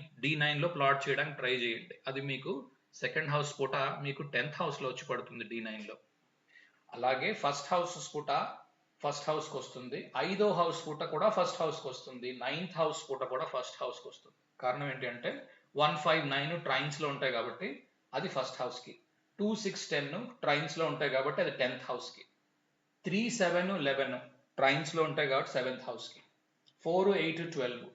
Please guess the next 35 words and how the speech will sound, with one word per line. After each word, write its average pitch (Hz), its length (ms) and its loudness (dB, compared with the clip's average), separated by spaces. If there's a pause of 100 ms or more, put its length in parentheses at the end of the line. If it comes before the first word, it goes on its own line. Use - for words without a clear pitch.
ట్రైన్స్ 139 400 -4
లో 147 60 0
ఉంటాయి 135 280 -2
కాబట్టి 117 360 -6
ఫోర్త్ 131 500 -6
హౌస్ 113 220 -12
కి 135 80 -14
వస్తాయి. - 340 -16 (540)
ఇవే 165 180 0
ధర్మ, 131 380 4
అర్థ, 165 600 0 (340)
కామ, 139 400 0
మోక్షాలు. 120 600 -6 (320)
నేను 131 180 -8
ఇందాక 175 400 -2
చెప్పిన 180 240 -2
పాయింట్ 170 380 -2
ఏంటి 156 240 -2
అంటే, 143 580 -6 (420)
సెకండ్ 175 480 -2
హౌస్ 175 340 2
కస్పు, 160 640 -4 (180)
లేకపోతే 143 760 -2
సిక్స్త్ - 440 -6
హౌస్ 156 320 0
కస్పు, 160 540 -8 (420)
టెన్త్ 165 300 -2
హౌస్కి 170 360 -2
వస్తాయి 151 400 0
అని 143 120 -2
చెప్పాను 135 380 -4
చూడండి, 127 400 -6
అది 135 100 -2
ఒక్కసారి 135 360 -4
ఎక్స్‌ప్లెయిన్ 135 380 -6